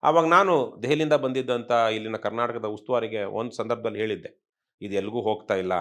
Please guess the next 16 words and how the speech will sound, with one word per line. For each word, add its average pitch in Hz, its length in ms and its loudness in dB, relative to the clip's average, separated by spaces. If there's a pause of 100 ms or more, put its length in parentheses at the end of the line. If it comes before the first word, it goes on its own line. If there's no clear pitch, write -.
(200)
ನನಗೆ 113 200 -2
ಅವಕಾಶ 110 360 2
ಕೊಡಿ, 78 420 -14
ಆರು 139 240 6
ತಿಂಗಳ 123 240 -4
ಅವಕಾಶ - 240 -4 (100)
ಕೊಡಿ." - 160 -20 (380)
ಮೂರು 190 300 12
ತಿಂಗಳಲ್ಲಿ, 135 680 4 (160)
ಮೂರು 170 260 6
ತಿಂಗಳಲ್ಲಿ 156 480 2
ಇಡೀ 151 260 6
ರಾಜ್ಯದಲ್ಲಿ 131 600 4
ಮೂವತ್ತೊಂದು 123 760 -2
ಜಿಲ್ಲೆಗಳಲ್ಲಿ 110 720 -2
ಪಕ್ಷದ 107 440 -4